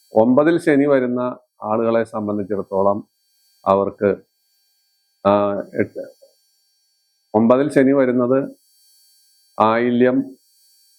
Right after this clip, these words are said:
അതുപോലെ, ആ, കർക്കിടകക്കൂറിൽപ്പെട്ട പൂയം,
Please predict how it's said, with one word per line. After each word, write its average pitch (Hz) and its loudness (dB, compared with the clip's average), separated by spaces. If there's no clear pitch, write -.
അതുപോലെ, 113 0
ആ, 107 4
കർക്കിടകക്കൂറിൽപ്പെട്ട 123 0
പൂയം, 123 2